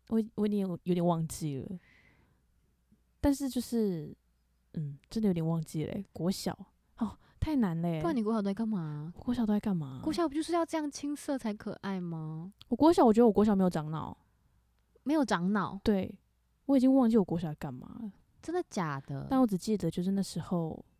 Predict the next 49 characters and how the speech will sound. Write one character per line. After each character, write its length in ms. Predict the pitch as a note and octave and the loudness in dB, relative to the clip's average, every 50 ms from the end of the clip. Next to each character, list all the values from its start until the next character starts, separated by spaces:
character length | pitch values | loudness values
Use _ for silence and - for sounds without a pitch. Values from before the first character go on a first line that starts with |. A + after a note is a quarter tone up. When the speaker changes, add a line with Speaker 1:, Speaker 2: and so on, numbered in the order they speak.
| _ | _
Speaker 1:
每 160 | _ G3 F3+ F3+ | _ -6 -4 -4
天 540 | - - G3 F#3+ F#3+ F#3+ F#3+ F#3+ G3 G3+ - | -4 -4 -2 -2 0 0 -2 -2 -4 -6 -6
几 180 | - - G#3 | -4 -2 -2
乎 140 | G#3+ G#3 G#3+ | -2 -2 -2
都 140 | G3+ - F#3+ | -4 -4 -2
在 120 | - G3 | -2 -4
打 200 | F#3+ - D#3+ D3+ | -4 -6 -8 -8
躲 120 | D#3 D#3+ D3+ | -6 -8 -8
避 160 | - - F3 | -8 -10 -12
球。 240 | - - - D3+ - - _ _ _ _ _ _ _ _ _ _ _ _ - | -12 -12 -12 -12 -14 -14 _ _ _ _ _ _ _ _ _ _ _ _ -4
Speaker 2:
嗯， 300 | F#3 F#3 F3+ E3 D#3 E3+ - _ _ | -2 -2 -2 -2 -6 -8 -14 _ _
我 120 | - F3+ | -6 -4
有 140 | F3+ F3+ E3 | -2 -2 -2
印 120 | - F3+ F3 | -2 -2 -2
象， 160 | F3+ F#3+ F3+ | -2 -2 -2
Speaker 1:
嗯。 20 | E3+ | -4
Speaker 2:
体 140 | - E3 | -4 -4
育 80 | D#3+ D#3+ | -2 -2
课 100 | F3+ F3 | -2 -2
都 80 | F3 F3 | -4 -6
在 80 | E3+ | -8
躲 160 | E3+ - - | -8 -10 -12
避 140 | - - D3+ | -12 -12 -14
球。 200 | - - - A3 A#3 - _ | -14 -16 -18 -20 -20 -20 _
Speaker 1:
对， 220 | - - F#3+ F3 E3+ | -4 -2 -2 0 -2
然 140 | E3+ F3 F3+ | -2 -2 -2
后 360 | G#3 A3 G#3 G3+ F#3+ F#3+ A3+ A#3 - _ _ _ _ _ _ _ _ | 0 0 0 0 -2 -4 -6 -10 -18 _ _ _ _ _ _ _ _
养 200 | - G3 F#3 F3 | -4 -2 -2 -2
蚕 200 | E3 - E3 D#3+ | -4 -4 -6 -6
宝 160 | D#3 D#3 D3+ | -6 -6 -8
宝。 280 | - _ D3+ D#3 - G3 - _ _ _ _ _ _ _ - - - - - - | -10 _ -14 -16 -16 -18 -20 _ _ _ _ _ _ _ -12 -10 -10 -10 -10 -2
Speaker 2:
对。 160 | - A3 C#4+ - - - - - - - - - - - - | 2 4 4 4 2 -2 -10 -14 -16 -16 -18 -18 -20 -8 -6
Speaker 1:
<laughs> 120 | A3+ G3 - _ - - - - - - - - - - - _ _ _ - - - - - | -6 -6 -6 _ -8 -8 -8 -8 -12 -20 -20 -20 -20 -20 -20 _ _ _ -20 -20 -20 -6 -2
养 120 | A#3 A3 | 0 0
蚕 220 | G#3+ - G#3+ G3+ G3+ | 2 2 2 2 2
宝 100 | G#3 F#3+ | 2 2
宝， 220 | F3+ F#3 F3 E3+ | 2 0 0 0
然 120 | F3 F3+ F#3 | 2 2 2
后 120 | A3 A3+ | 2 2
还 100 | G3 F#3+ | 2 2
要 120 | F3+ F3+ | 0 -2
去 140 | F#3 - G#3 | 0 0 -2
偷 280 | G3 - - F#3+ F3 F3 | -2 0 -2 -2 -2 -2
摘 300 | - - F3 E3 E3 D#3+ | -4 -4 -4 -4 -4 -4
那 120 | E3 E3 D#3+ | -4 -6 -8
个 300 | - - - - - - - _ _ _ _ - | -8 -12 -12 -12 -14 -16 -18 _ _ _ _ -18
桑 340 | - - F#3 D#3+ D#3+ E3+ D#3+ D#3 | -10 -8 -6 -6 -6 -8 -8 -8
叶。 220 | E3+ D#3 C#3+ - - _ _ _ _ _ _ _ | -8 -8 -8 -8 -12 _ _ _ _ _ _ _
Speaker 2:
对， 280 | - G#3 F#3 E3 G#2 | -8 -6 -6 -6 -8